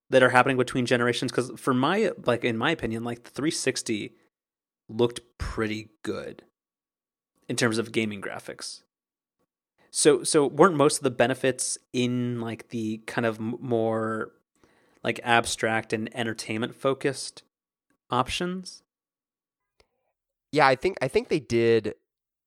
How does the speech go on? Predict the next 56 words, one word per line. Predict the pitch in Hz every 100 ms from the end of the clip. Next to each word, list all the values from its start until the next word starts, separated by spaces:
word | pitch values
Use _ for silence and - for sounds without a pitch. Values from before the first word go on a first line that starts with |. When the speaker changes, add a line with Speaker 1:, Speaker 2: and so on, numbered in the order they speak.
| -
Speaker 2:
with | 101 110
the | -
last | 101 101 104
generation. | 113 87 76 - 80
I, | 80 90
I |
do | 117 123 117
think | 117 107 92
the | 107
move | 104 107 107 107 98
from | - - 98
standard | 95 - 113 98
definition | 101 101 95 95
to | 95
high | 101
definition | 95 92 95 90 95 95
was | 98 104 101 92
one | 98 98 92 90
that, | 90 87 87 85 _ _ _ _ _ -
you | 127
know, | 98
e-, | 113 -
even | 135 113
if | 104
you | 104
weren't | 101 101 95
a, | 98 92 -
a | -
highly | 120 104 95
technical | 107 92 90
person | 92 - 110 - 98
or | 90
someone | 110 98 92
who | 95
was | 95 90
previously | - 120 95 90 98 92
into | 90
games, | 85 95 90 87 85
I |
think | 104 113
it | 107
was | 101 95
a, | 85 85
was, | 87 113 107
was | 117
a | 110
change | - - 127 117
that | 107
you | 101
could | - 92
really | 101 90
appreciate. | - - 85 - - - -
I | 131
mean, | 147
it |
was | 143